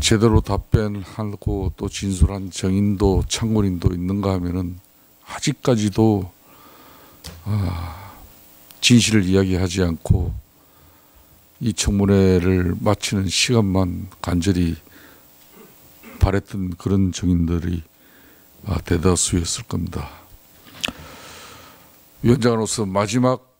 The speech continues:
이제 여러분들, 아, 발언의 기회를 드리겠습니다. 국민 여러분들에게 정말 여러분들이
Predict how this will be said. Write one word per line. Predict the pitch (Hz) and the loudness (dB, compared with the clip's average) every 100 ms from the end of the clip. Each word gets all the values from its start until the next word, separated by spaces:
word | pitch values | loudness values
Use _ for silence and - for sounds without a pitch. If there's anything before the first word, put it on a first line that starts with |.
| - | -18
이제 | 104 107 101 | -4 -2 0
여러분들, | 107 101 95 92 95 90 82 - - - _ _ _ _ - | -2 -2 -4 -2 -2 -4 -6 -12 -20 -20 _ _ _ _ -8
아, | 98 90 90 95 90 80 - - | -4 -2 -2 -6 -8 -12 -16 -2
발언의 | 101 98 92 90 90 80 - _ _ | 0 0 -2 -4 -6 -12 -16 _ _
기회를 | - 92 87 87 | -6 -4 -4 -8
드리겠습니다. | - 87 82 80 - 95 82 - _ - - - - - - - | -8 -6 -4 -6 -6 -8 -10 -14 _ -20 -20 -20 -20 -20 -18 0
국민 | 104 101 98 | 4 6 4
여러분들에게 | 95 98 87 90 87 87 85 92 85 82 - _ _ - _ - - - - - _ _ - | 4 2 2 -2 0 -2 0 -2 -4 -6 -16 _ _ -20 _ -20 -20 -20 -20 -20 _ _ -2
정말 | - 127 139 147 117 - _ _ _ _ _ _ _ _ | 4 6 6 2 -4 -12 _ _ _ _ _ _ _ _
여러분들이 | 104 98 90 87 92 95 | 0 0 -2 -6 -6 -6